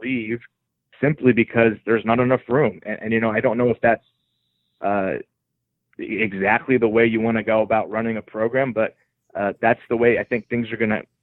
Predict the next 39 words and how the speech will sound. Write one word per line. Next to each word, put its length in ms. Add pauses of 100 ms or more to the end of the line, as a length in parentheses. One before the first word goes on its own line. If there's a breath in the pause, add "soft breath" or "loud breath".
are 80
gonna 180
play 240
out. 320
And, 240
and 160
I 40
think 180
that's 160 (220)
maybe 280
potentially 440
unfortunate, 640
but 160 (380 soft breath)
sort 160
of 100
the 120
harsh 320
realities 520
of 140
it, 100
because, 280
uh, 300
Oregon 300
right 160
now 180
is 140
in 80
a 160
situation 500
where 120
they're 100
kind 260
of 80
oversigned, 720
and 80
they're 80
gonna 140
have 220
to 60